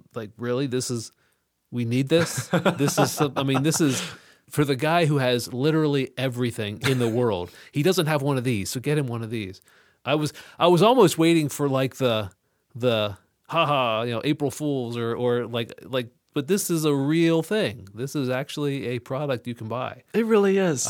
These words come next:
Speaker 1: <laughs>
Speaker 2: It is a done thing. It's not a prototype. This isn't on Kickstarter.
Speaker 1: <laughs>
Speaker 2: This is a real thing in the market.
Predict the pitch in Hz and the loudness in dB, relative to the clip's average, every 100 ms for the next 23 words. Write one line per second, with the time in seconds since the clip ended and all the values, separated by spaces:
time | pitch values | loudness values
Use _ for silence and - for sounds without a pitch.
0 | - 123 165 165 151 123 143 143 147 120 | 0 2 4 4 2 4 2 4 2 0
1 | 104 139 151 160 156 151 143 139 127 120 | 2 2 2 2 2 2 0 0 -2 -2
2 | 123 127 127 131 135 120 - - 101 92 | -2 -2 0 0 0 -2 -2 0 2 2
3 | 87 - - 196 _ _ 123 156 151 139 | 0 -4 -10 -16 _ _ 0 0 2 0
4 | 117 95 104 113 113 - 98 90 90 87 | 0 0 2 2 2 0 0 0 -4 -6
5 | 87 90 | -6 -10